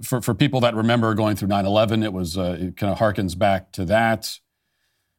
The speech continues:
And, uh, as soon as the towers fell, the first thing we started hearing from the media and from government officials is that, well, the most important thing now is the,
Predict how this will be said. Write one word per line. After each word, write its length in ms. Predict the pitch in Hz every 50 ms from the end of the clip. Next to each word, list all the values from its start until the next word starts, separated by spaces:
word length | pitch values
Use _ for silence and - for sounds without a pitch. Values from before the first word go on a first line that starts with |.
| _ _ _ -
And, 360 | - 95 92 92 92 90 87 98
uh, 220 | 92 90 90 87 87
as 160 | 98 95 -
soon 180 | - - 135 123
as 120 | 120 101
the 100 | 113 117
towers 400 | - 117 117 110 107 107 104 -
fell, 380 | - - 110 104 104 101 101 95
the 60 | 87
first 340 | - - 123 117 107 - -
thing 100 | 120 104
we 80 | 107
started 300 | 95 - 117 107 104 101
hearing 240 | 104 107 104 101 98
from 160 | - 104 98
the 80 | 98 95
media 580 | 101 104 101 101 101 101 95 95 95 92 92 - _ _ _ _ _ _ _ _ _ _ _ _ _ _ _ _ _ _ _ _ _ _ _ _ _ -
and 280 | 113 113 110 110 107 98
from 420 | - - 117 107 101 98 98 95
government 340 | 92 113 107 107 107 107 101
officials 640 | 98 - 110 95 - - 98 90 92 87 82 - -
is 260 | 101 101 98 92 85
that, 180 | 95 95 90 90
well, 100 | 95 95
the 40 |
most 200 | 95 110 107 -
important 260 | - - 135 123 110 95
thing 140 | 131 120
now 240 | 120 139 135 110 95
is 120 | 90 82 82
the, 260 | 92 92 87 87